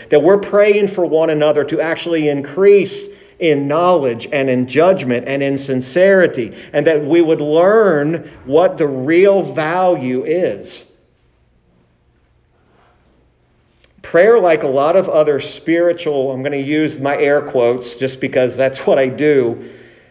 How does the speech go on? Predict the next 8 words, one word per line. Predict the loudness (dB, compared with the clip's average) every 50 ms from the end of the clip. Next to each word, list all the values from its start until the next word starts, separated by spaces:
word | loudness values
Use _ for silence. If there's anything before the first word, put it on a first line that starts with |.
| _ _ _ _ -16 -6 0
our | 0 0 0
spiritual | 0 -4 -8 -12 -14 -16 -14 -2 2 4 6 6 8 8 6 6 4 2 0 0 2 2 2 2 2
rituals, | 2 2 2 0 -2 -4 -4 -4 -2 -4 -6 -6 -8 -10 -14 -18 -20 -20 -20 _ _ _ _ _ _ _ _ _ _ _ _ _ _ _ _ _ _ _ _ _ _ _ _ _ _ _ _ _ -8
the | -8
things | -2 0 2 2 4 2 2 0 0
that | 0 -2 -2
we | -4 -6 -6
do, | -8 -6 0 2 2 4 4 2 2 0 -2 -4 -6 -10 -14